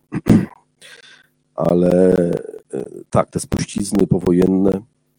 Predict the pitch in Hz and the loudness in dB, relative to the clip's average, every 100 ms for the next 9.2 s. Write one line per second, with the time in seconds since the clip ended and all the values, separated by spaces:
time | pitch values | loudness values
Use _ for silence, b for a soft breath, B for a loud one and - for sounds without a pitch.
0 | B B 135 196 220 180 - - 151 - | B B -2 4 6 6 2 -2 0 0
1 | 165 - 85 82 85 90 110 113 B B | 2 4 4 4 0 -4 -4 -4 B B
2 | - 107 139 - 165 - 180 - 123 117 | -8 -4 0 2 4 4 2 2 2 2
3 | 113 110 - _ - 123 127 - - - | 0 -2 -6 _ -2 0 0 -4 -4 -2
4 | 65 - _ _ _ _ _ _ _ _ | -2 -6 _ _ _ _ _ _ _ _
5 | _ _ 92 123 120 117 - 101 - - | _ _ 0 2 2 0 -2 -4 -4 -6
6 | 104 107 104 98 87 - - 98 _ _ | -4 -2 -2 -4 -6 -6 -6 -8 _ _
7 | _ _ _ _ _ _ _ _ _ _ | _ _ _ _ _ _ _ _ _ _
8 | - - 85 98 - - 101 90 87 85 | -10 -6 -4 -4 -6 -12 -12 -10 -4 -2
9 | 90 92 | 0 0